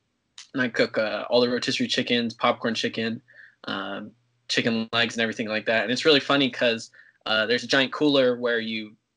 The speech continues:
uh, where all the raw chickens go and you're supposed to put on the skewers. And so I'm in my ro-, I'm in that little cooler for about, like, an hour and a half, like, doing, like, these huge racks and putting, like, all these, uh, skewered chickens. But that's when I, I try and listen to this podcast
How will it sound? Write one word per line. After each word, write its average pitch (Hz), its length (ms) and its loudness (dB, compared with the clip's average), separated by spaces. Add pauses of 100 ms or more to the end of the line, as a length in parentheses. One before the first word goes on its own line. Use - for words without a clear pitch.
(400)
uh, 107 400 -6 (200)
where 117 160 2
all 117 140 2
the 107 540 -2 (100)
raw 127 240 6
chickens 113 440 -2
go 120 320 4
and 113 80 -2
you're 110 100 -4
supposed - 260 -2
to - 40 -20
put 127 120 -2
on 113 100 -2
the 104 100 -8
skewers. 120 500 -2
And 110 100 -6
so 107 280 -2 (560)
I'm 113 200 0
in 117 80 0
my 113 120 2
ro-, 113 240 -4 (100)
I'm 113 160 -8
in 110 280 -8
that 113 200 0
little 120 160 0
cooler 120 360 0
for 117 120 -6
about, 110 160 0
like, 110 160 -2
an 110 80 -8
hour 110 160 -2
and 110 80 -2
a 107 40 -6
half, 110 360 -4
like, 104 180 -4
doing, 110 240 -2
like, 104 260 -6 (160)
these 110 360 -10 (340)
huge 135 360 4
racks 117 480 2
and 113 180 -6
putting, 113 260 -2
like, 110 200 -6
all 110 120 2
these, 113 240 -4
uh, 110 120 -6
skewered 120 280 -4
chickens. 113 280 -2
But 123 100 -4
that's 143 180 4
when 143 120 4
I, 120 300 0
I 117 80 -2 (180)
try 131 200 0
and 120 120 -4
listen 123 280 -4
to 110 60 -10
this 104 160 -12
podcast 117 720 -4